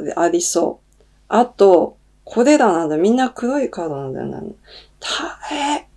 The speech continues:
総合的に見て、これ、ちょっと名が正しくなるので書かないけど、やっぱりなんか書く必要性、綺麗に書く必要性を感じてこなかった、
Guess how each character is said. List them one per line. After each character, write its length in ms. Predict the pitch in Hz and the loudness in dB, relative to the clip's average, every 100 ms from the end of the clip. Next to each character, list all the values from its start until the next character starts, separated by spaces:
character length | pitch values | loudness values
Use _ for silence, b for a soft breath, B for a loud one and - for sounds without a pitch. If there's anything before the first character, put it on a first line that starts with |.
| _ _ - | _ _ -8
総 300 | - 339 349 | 2 6 8
合 240 | 339 349 | 8 6
的 300 | 349 330 320 | 4 4 4
に 120 | 302 | 6
見 140 | 302 294 | 4 4
て、 160 | 190 | 4
こ 140 | 175 175 | 4 2
れ、 160 | 170 - _ _ _ | 0 -6 _ _ _
ち 80 | - | -4
ょ 40 | 247 | -2
っ 60 | |
と 360 | 196 165 151 - | 2 2 0 -2
名 120 | 214 | 2
が 120 | 247 254 | 2 4
正 260 | 277 285 | 4 4
し 40 | - | 4
く 100 | 202 | 4
な 140 | 180 | 6
る 100 | 160 | 4
の 140 | 151 | 2
で 100 | 139 | -2
書 60 | - - | -6 -8
か 280 | - 202 202 - - | -2 -2 -2 -6 -6
な 120 | 170 156 | -2 -2
い 60 | |
け 140 | - 151 | -2 -2
ど、 320 | 151 - - _ _ _ _ - | 0 -2 -6 _ _ _ _ -4
や 120 | 208 | -2
っ 60 | |
ぱ 140 | 214 247 | 2 4
り 140 | 185 | 6
な 140 | 185 180 | 4 2
ん 20 | |
か 220 | 151 156 - | 0 -2 0
書 180 | 330 | 0
く 200 | 339 269 | 6 6
必 360 | 226 - - 214 | 6 0 -2 2
要 180 | 214 214 | 2 2
性、 200 | 208 202 | -2 -2
綺 220 | - 349 | 4 6
麗 260 | 349 277 208 | 8 6 6
に 160 | 175 - | 4 2
書 120 | 247 | 0
く 160 | 202 | 2
必 280 | 175 - 226 | 0 -2 0
要 160 | 233 226 | 2 2
性 240 | 226 214 | 4 4
を 300 | 214 208 214 _ _ _ _ _ | 6 4 0 _ _ _ _ _
感 280 | - 226 220 | -4 2 4
じ 180 | 214 220 | 4 4
て 120 | 220 | 4
こ 160 | 220 226 | 4 2
な 140 | 196 | 2
か 140 | - 135 | 0 -6
っ 80 | - - | -8 -8
た、 240 | 131 | -8